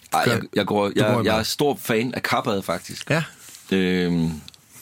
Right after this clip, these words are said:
Speaker 1: det der med at ligge i sådan, i sådan en sovs af hu-, af hudceller, og hvad hedder det? <laughs> Hvordan du har siddet i røvhullet. Det, det er lidt fascinerende på en eller anden måde. Man, og så på den måde, så kan man jo sige, at så er det jo lidt,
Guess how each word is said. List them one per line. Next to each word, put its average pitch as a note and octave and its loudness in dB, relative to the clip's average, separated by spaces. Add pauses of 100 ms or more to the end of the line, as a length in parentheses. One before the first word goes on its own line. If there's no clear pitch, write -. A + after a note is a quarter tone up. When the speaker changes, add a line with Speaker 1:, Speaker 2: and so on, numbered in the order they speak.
(1160)
Speaker 1:
det A2 2
der A2+ 4
med G#2+ 4
at G2 2
ligge G2+ 4
i G2+ 0
sådan, - 2
i F2+ 0
sådan G2+ 2
en F2+ 2
sovs G2 0
af F#2+ 2
hu-, - 0 (200)
af F2+ 2
hudceller, F#2+ 2
og F2 0
hvad F#2+ 0
hedder D3+ 0
det? F3 2
<laughs> - -2
Hvordan C3 0
du D3 -2
har F3 2
siddet D#3 0
i C#3+ 2
røvhullet. A#2+ 2 (600)
Det, D3 2 (680)
det D3+ 4
er D#3 2
lidt D3+ 0
fascinerende C#3 0
på C3 0
en B2+ 4
eller C3+ 4
anden B2+ 2 (340)
måde. B2 2
Man, B2+ 2
og A#2+ 0
så D3 0
på F#3 0
den F#3 0
måde, F#3 2
så F3+ -2
kan F3 -2
man D3 2
jo C3+ 0
sige, D3 2
at D3 -2
så D#3 0
er D3+ 0
det C#3+ 2
jo C3 2
lidt, B2+ 2